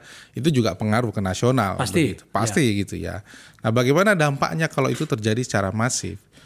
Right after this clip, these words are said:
Speaker 1: Saya kira pada akhirnya ketika satu wilayah atau negara tidak mampu membayar utang, ya otomatis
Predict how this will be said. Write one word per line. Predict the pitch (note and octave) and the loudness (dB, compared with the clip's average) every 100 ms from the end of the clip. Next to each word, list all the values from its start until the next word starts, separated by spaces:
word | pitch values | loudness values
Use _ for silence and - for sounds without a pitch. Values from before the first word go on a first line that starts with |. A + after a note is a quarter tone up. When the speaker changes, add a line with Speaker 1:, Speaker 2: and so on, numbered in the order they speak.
| - - - - | -20 -20 -16 -4
Speaker 1:
Saya | - C3 | -2 0
kira | F#3+ A#3 | 0 0
pada | A3 C#3+ A2+ | 0 2 2
akhirnya | G#2 F#2+ G2 A#2 | 2 0 -4 -4
ketika | A#2 A2 - G#2+ | -4 -4 -2 -2
satu | - A2+ - A2 G#2 G2+ | -2 -6 -6 -6 -4 -4
wilayah | G2+ G2+ A#2 C#3+ B2+ | -2 0 2 2 2
atau | G#2+ G#2 | 0 -4
negara | G2+ G2+ G#2+ G2 F#2 G#2+ A2+ | -4 0 0 0 -2 -6 -6
tidak | A2 G2 | -6 -6
mampu | G2 G#2+ B2+ B2 A2+ G#2+ | -4 -2 -4 -4 -6 -4
membayar | G#2+ G2+ F#2+ E2+ | -6 -4 -4 -4
utang, | D#3+ - A2 A#2 _ - - - - | -6 -2 -4 -4 _ -20 -20 -20 -8
ya | B2+ A2 A2 G2+ | 0 0 0 -2
otomatis | B2 C#3 E3 G#3+ E3+ | -2 0 0 0 -2